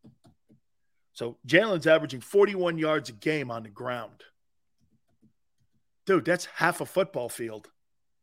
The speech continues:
I mean, that's just about half a football field.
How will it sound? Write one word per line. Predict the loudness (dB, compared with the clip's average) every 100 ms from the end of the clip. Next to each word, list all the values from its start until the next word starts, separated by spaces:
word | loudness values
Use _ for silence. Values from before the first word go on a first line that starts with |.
| _ _ _ _ _ _ _ _ _ _ -6
I |
mean, | -2 -2 -4 -12 _ _
that's | 2 2
just | 2 -4
about | 0 0
half | 2 -2 -2
a | -6
football | -4 -2 -2 -6
field. | -6 -10 -12